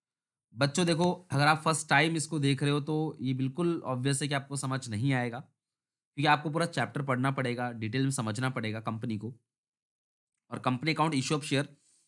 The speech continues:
अकेला जो है लगभग टेन मार्क्स तक का तो issue of share अकेला है, ten to twelve मार्क्स का समझ लो अकेला issue of share आएगा, डिबेंचर रिडेम्पशन मिलाकर एट मार्क्स का आएगा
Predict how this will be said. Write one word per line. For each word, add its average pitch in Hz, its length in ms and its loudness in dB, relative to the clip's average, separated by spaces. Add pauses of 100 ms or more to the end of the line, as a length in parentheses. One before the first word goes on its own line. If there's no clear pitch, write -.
(140)
अकेला 151 280 2
जो 156 160 2
है 143 80 4
लगभग 143 460 0 (1000)
टेन 170 140 4
मार्क्स 165 280 2
तक 151 140 -2
का - 80 0
तो 175 120 0
issue 151 220 2
of 139 60 -4
share 160 200 0
अकेला 139 320 4
है, - 240 -4 (800)
ten 131 160 2
to 151 120 0
twelve 135 220 2
मार्क्स 123 260 0
का 143 80 -4
समझ 127 220 -2
लो 156 100 2
अकेला 175 260 6
issue 175 180 4
of 139 60 -4
share 120 180 -2
आएगा, 90 220 -10 (2000)
डिबेंचर 170 500 4
रिडेम्पशन 180 320 2
मिलाकर 151 360 4
एट 156 160 2
मार्क्स 123 240 -2
का 104 100 -10
आएगा 85 220 -12